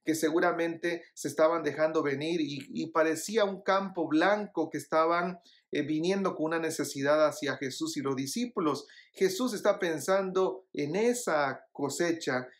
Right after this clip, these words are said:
en ese campo. Lo importante anotar aquí es lo siguiente.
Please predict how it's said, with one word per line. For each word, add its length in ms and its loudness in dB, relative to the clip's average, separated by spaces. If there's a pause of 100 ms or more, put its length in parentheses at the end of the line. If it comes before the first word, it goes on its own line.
(100)
en 200 -2
ese 320 -2
campo. 560 -2 (640)
Lo 120 -6
importante 640 0
anotar 440 0
aquí 240 -2
es 60 -2
lo 100 0
siguiente. 640 -6